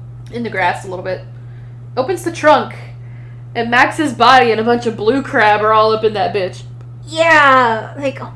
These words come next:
Speaker 2: my God, it's so fucking gross. She almost gets run over by a car, too, that passes by.
Speaker 1: God. That
Speaker 2: And
Speaker 1: shit probably stank.
Speaker 2: Yeah. She immediately, like, closes the trunk almost after the car passes by.
Speaker 1: Yeah.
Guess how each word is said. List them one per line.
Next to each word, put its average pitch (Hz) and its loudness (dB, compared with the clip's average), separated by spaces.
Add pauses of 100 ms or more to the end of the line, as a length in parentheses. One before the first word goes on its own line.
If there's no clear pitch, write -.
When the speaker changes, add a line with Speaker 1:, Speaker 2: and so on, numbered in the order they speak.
Speaker 2:
my 262 -10
God, 220 -6
it's 208 -12
so 247 -6
fucking 240 -8
gross. 196 -12 (400)
She - -2
almost 415 0
gets 349 -2
run 240 0
over 269 2
by 240 2
a - -6
car, 220 2
too, 226 -6
that 202 -8
passes 214 -6
by. 196 -4
Speaker 1:
God. 233 2 (160)
That - -6
Speaker 2:
And 226 -6
Speaker 1:
shit 214 -4
probably 190 -4
stank. - 0 (400)
Speaker 2:
Yeah. 214 -2 (120)
She - 0
immediately, 262 0
like, 190 -8 (440)
closes 220 -8
the - -12
trunk 208 -10
almost 202 -12
after 208 -6
the 208 -8
car 214 -4
passes 196 -10
by. 202 -8
Speaker 1:
Yeah. 202 -4